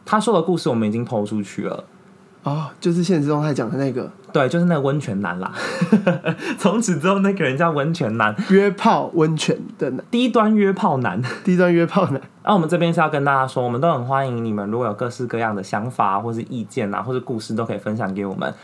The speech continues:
Speaker 1: 而且呢，不仅仅只限于两性跟感情。比如说，如果你是大学生的话，你在想说你到底要不要转系，<laughs> 这个也可以问我们。OK？
Speaker 2: 这么广？
Speaker 1: 对，很广，我们就是一个人生咨询。
Speaker 2: <laughs> 有历史要怎么考？
Speaker 1: 对，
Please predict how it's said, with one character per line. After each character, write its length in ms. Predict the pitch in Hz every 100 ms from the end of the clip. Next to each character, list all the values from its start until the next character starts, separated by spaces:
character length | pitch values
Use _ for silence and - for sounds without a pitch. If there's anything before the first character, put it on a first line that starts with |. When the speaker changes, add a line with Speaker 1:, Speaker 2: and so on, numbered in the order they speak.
| -
Speaker 1:
而 140 | - 226
且 160 | 226
呢， 180 | 156 135
不 180 | 131 185
仅 220 | - 117
仅 180 | 123 113
只 160 | 110
限 160 | 104 127
于 120 | 107
两 200 | 107 95
性 220 | 101 123
跟 160 | 101 104
感 160 | 95 -
情。 200 | - - - - - - -
比 80 | -
如 140 | 139
说， 140 | 139 170
如 80 | 165
果 80 |
你 60 | 113
是 40 | 110
大 160 | 120
学 160 | 104 101
生 160 | 95
的 80 | 107
话， 200 | 101 110
你 120 | 107
在 160 | 98 123
想 240 | 120 92
说 140 | 98 117
你 100 | 110
到 100 | 175
底 60 | 175
要 60 | 156
不 60 |
要 40 | 170
转 260 | 160 113
系， 320 | 110 - 165 -
<laughs> 40 |
这 180 | - 226
个 120 | 185
也 120 | 123
可 120 | 120
以 40 | 143
问 80 | 139
我 160 | 139
们。 160 | 110 107 104 - -
OK？ 100 | 120
Speaker 2:
这 60 |
么 140 | 240 190
广？ 260 | 185 127 - - -
Speaker 1:
对， 160 | 277 240
很 240 | 220 277
广， 180 | 277 185
我 40 | 165
们 80 | 202
就 80 |
是 160 | 254 262
一 100 | 220
个 160 | 185 156
人 180 | 156
生 200 | 175 190
咨 200 | 185 170
询。 240 | 175 - 107 120 185
Speaker 2:
<laughs> 200 | 185 -
有 180 | 160 160
历 200 | 196 208
史 320 | 175 - 135 127
要 120 | 170
怎 140 | 160 135
么 100 | 127
考？ 240 | - - -
Speaker 1:
对， 260 | 220 156